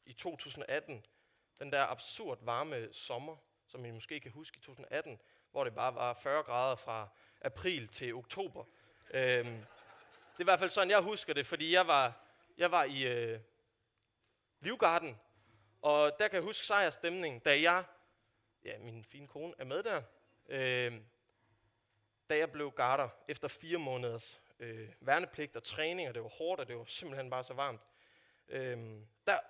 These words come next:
den dag der, hvor jeg stod der i uniform, og vi skulle marchere igennem Aalborg som til sådan en parade, der hed Blå Fest, det var bare vildt. Sejr. Jubel. Yes, mand.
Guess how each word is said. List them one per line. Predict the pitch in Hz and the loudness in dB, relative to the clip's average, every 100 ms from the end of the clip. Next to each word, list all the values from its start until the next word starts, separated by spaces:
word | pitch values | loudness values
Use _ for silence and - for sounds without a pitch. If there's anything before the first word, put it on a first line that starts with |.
| - _ _ _ | -16 _ _ _
den | 220 196 | 0 2
dag | 147 127 | 0 0
der, | 113 107 _ _ | -4 -10 _ _
hvor | 139 | -6
jeg | 127 | -6
stod | - 190 | -2 0
der | 156 139 104 | 2 0 -2
i | 120 | -12
uniform, | 110 127 190 160 | -14 -4 0 0
og | 113 | 0
vi | |
skulle | 117 131 | -8 -10
marchere | 123 - 185 | -10 -4 -2
igennem | 123 131 131 | 0 -2 0
Aalborg | 139 170 185 131 117 | 2 2 2 0 0
som | - 120 | -6 -14
til | - | -14
sådan | 135 | -12
en | 131 | -14
parade, | 120 131 151 170 | -4 2 4 2
der | 139 | -2
hed | 120 | -8
Blå | - 185 | -6 -4
Fest, | 165 180 180 - _ - - - _ _ _ _ | -4 -6 -6 -10 _ -20 -20 -20 _ _ _ _
det | 170 | -8
var | 143 | -8
bare | 120 123 143 139 _ _ _ _ | -10 -10 -10 -14 _ _ _ _
vildt. | 123 160 208 - - - _ _ _ _ _ | -8 -6 -6 -8 -14 -16 _ _ _ _ _
Sejr. | - - 143 123 - - _ _ - | -14 -4 0 0 -2 -18 _ _ -14
Jubel. | 156 185 - 120 _ | -12 -12 -14 -20 _
Yes, | 170 - - | -6 -6 -8
mand. | 95 | -14